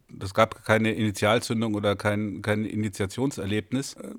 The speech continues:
sondern es war halt, wie es ist. Und, äh, deswegen war das für mich jetzt nichts Unnormales, in Anführungsstrichen. Später dann als, als Schüler, wo dann auch das Dritte Reich im Geschichtsunterricht, ähm, stattgefunden hat, ähm, war es natürlich was anderes. Das war eine Menge Stolz dabei, es war eine Menge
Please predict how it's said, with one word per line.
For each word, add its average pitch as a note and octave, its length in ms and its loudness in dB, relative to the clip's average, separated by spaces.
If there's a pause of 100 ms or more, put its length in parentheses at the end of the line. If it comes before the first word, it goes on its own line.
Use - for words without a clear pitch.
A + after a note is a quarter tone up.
sondern A2 260 4
es F#2+ 100 -4
war G2+ 140 8
halt, A#2 140 8
wie G#2 60 0
es F2+ 80 -2
ist. - 400 -2
Und, G2+ 360 -6
äh, G#2 180 -6
deswegen G#2 420 -2
war G#2 100 0
das G#2 140 -2
für - 80 -4
mich G#2+ 160 -4
jetzt G#2+ 200 -6
nichts - 520 -8
Unnormales, G2 880 2
in G2 140 -8
Anführungsstrichen. G2 1040 -6
Später A#2 360 -2
dann A#2 240 4
als, G2+ 400 -6
als G2+ 200 -4
Schüler, B2+ 540 0
wo G#2+ 140 0
dann G#2 160 0
auch G#2+ 120 -4
das - 120 -10
Dritte G#2+ 260 -4
Reich G#2 240 0
im G#2+ 80 -2
Geschichtsunterricht, G#2+ 880 -2
ähm, A2 240 -4
stattgefunden G#2+ 760 -2
hat, - 380 -2
ähm, G#2+ 800 -4
war G2+ 120 0
es G2+ 100 -2
natürlich G2 220 -6
was F#2+ 120 -8
anderes. F#2 380 -6
Das G2 180 -12
war G2+ 280 -4
eine G#2 240 -6
Menge G2+ 260 0
Stolz G#2+ 360 -2
dabei, A#2 420 0
es G#2+ 240 -8
war G#2 180 0
eine G2+ 160 -2
Menge G#2 440 0